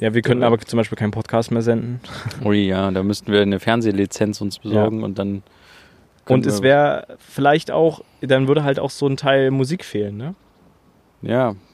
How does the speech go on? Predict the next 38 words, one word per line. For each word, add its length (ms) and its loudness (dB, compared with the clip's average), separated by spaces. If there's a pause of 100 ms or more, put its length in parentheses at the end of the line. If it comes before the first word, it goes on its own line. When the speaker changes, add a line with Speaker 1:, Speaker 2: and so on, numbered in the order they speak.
(100)
Speaker 2:
doch, 100 2
Speaker 1:
Also 160 2
Speaker 2:
definitiv, 420 0
Speaker 1:
Spotify, 520 4
Speaker 2:
ja. 60 2
Speaker 1:
solche 260 -2
Streaming-Dienste, 840 0
natürlich 300 -2
kannst 220 -2
du 60 -2
dann 240 2
wieder 160 2
mit 120 2
einem 120 -4
Discman 420 0
rumlaufen 540 0
oder 160 -2
einem 200 2
Walkman 600 0
oder 340 2 (420)
einem 200 -2
M 120 0
P 160 -2
drei 300 0
Player, 460 -2 (420)
aber 800 2 (400)
Speaker 2:
Nee, 140 -2
geht 180 0
ja 80 4
nicht, 180 -4
du 60 -8
kannst, 320 -6
ja, 300 -6
Speaker 1:
Ja, 60 2
na, 200 4
Speaker 2:
ach 20 4
doch, 220 2
Speaker 1:
doch, 60 -2